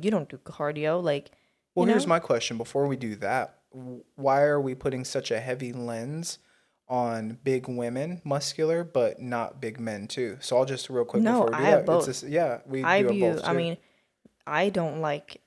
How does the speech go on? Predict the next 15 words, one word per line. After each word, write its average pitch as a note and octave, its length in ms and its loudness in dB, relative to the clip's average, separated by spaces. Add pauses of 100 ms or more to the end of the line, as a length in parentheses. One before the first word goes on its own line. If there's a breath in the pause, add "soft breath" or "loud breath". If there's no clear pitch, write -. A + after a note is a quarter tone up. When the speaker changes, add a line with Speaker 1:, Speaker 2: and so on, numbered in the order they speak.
Speaker 1:
bodybuilding D3+ 840 -2 (320)
men D#3 540 -2
either. E3+ 360 -4
I, C3+ 120 -4 (160)
I D#3 100 -4
think C3 100 -6 (100)
Speaker 2:
Mm-hmm. E3 80 -6
Speaker 1:
you E3 80 0
look E3 220 -2
way D#3 300 -4
too G3 280 0
unnatural. D#3+ 500 -2
It D3+ 140 -6
doesn't F3 300 0
look, D#3+ 120 -6